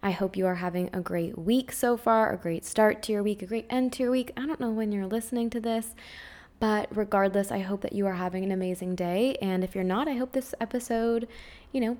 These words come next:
brings a little bit of sparkle back into your life. Um, today, I really wanted to tackle this topic. I've been wanting to talk about this for a while,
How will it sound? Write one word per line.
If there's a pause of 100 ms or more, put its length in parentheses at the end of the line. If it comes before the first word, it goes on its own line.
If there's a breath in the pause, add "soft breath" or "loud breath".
brings
a
little
bit
of
sparkle
back
into
your (200)
life. (600 loud breath)
Um,
today,
I
really
wanted
to
tackle
this
topic.
I've
been
wanting
to
talk
about
this
for
a
while,